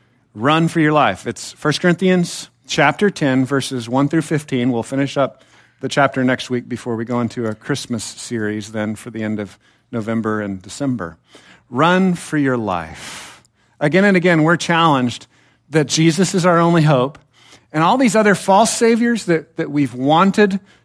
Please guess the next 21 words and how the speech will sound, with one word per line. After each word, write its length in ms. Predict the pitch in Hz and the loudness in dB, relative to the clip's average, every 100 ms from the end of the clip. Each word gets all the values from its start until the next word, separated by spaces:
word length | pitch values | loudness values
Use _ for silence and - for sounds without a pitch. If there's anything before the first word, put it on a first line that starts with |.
| - | -2
to 120 | 165 | -2
find 340 | - 175 185 | 2 2 4
salvation 540 | - 180 185 185 208 202 | 4 2 4 2 2 2
in, 340 | 202 220 202 _ _ _ | 4 2 0 _ _ _
they're 200 | 139 156 | 0 4
not 180 | 160 160 | 4 4
actually 400 | 185 185 - 180 | 4 2 2 0
gonna 300 | 151 156 143 | 2 2 2
save 340 | 135 131 117 101 | 0 -4 -4 -4
us. 340 | 87 - - _ _ _ | -12 -14 -20 _ _ _
And 80 | 147 | -2
so 120 | 190 | 2
as 100 | 175 | 4
we 80 | 170 | 2
think 240 | 160 247 | 2 2
about 320 | 247 175 170 143 | 4 2 2 0
the 80 | |
metaphor 640 | 151 160 180 185 170 170 156 | 2 4 4 2 2 4 4
of, 200 | 127 - _ _ _ | 2 -6 _ _ _
of 180 | 139 117 | -4 -4
running, 760 | 120 135 185 165 101 107 131 | -2 2 4 2 0 -2 -4